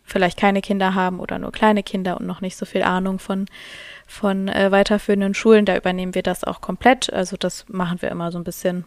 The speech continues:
nach Absprache. Dann geht's um die Anreiseplanung. Also die meisten kommen mit dem Flugzeug, selten auch mal mit dem Zug oder werden sogar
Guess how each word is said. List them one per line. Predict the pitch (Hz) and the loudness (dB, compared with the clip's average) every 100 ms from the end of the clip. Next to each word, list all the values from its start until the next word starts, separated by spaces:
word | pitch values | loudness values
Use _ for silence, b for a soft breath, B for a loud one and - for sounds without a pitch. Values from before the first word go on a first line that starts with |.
| - | -6
nach | 185 | 0
Absprache. | - - - - 185 180 - 185 185 - B B B B B B B _ - | 0 2 0 4 6 6 4 2 0 -2 B B B B B B B _ -4
Dann | 180 175 | -2 -2
geht's | 180 180 - | -4 -6 -6
um | - 180 180 | -4 -4 -2
die | 175 175 - | -4 -4 -2
Anreiseplanung. | - 262 254 226 220 214 - 214 208 208 208 202 208 - _ | 2 4 8 8 6 -2 2 6 6 4 2 0 -4 -8 _
Also | 190 185 190 | -8 -6 -8
die | 196 | -6
meisten | 185 180 180 - | -4 -4 -4 -8
kommen | 190 - 185 185 185 185 | -8 -4 -2 -2 -4 -4
mit | 196 - | -4 -4
dem | 190 185 185 | -4 -4 -6
Flugzeug, | - 285 285 - - 202 202 202 - - _ | -2 -2 -2 -8 2 4 6 4 0 -18 _
selten | - 190 196 190 | 2 6 6 2
auch | - 190 - 214 | -2 -2 -2 -4
mal | 190 190 | -2 -2
mit | 190 190 | -4 -6
dem | 190 185 | -6 -6
Zug | - 254 254 | 0 0 2
oder | - 185 185 180 | -2 0 0 0
werden | 185 185 | -2 -4
sogar | 190 185 185 185 | -6 -6 -2 -2